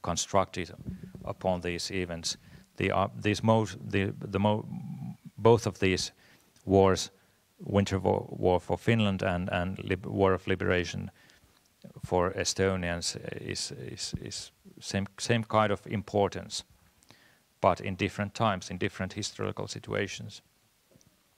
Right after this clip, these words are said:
And that's why, of course, the, the process of g-, getting independence, uh,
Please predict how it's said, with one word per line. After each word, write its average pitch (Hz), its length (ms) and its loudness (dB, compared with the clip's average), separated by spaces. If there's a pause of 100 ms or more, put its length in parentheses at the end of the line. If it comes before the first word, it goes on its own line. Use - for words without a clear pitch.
(180)
And 104 160 2
that's 117 200 4
why, 101 240 6 (380)
of 117 140 2
course, 131 220 6
the, 113 140 4 (360)
the 110 100 0
process 120 440 6
of 98 200 -4 (320)
g-, - 100 -4 (240)
getting 101 460 4 (380)
independence, 95 960 2
uh, 90 360 0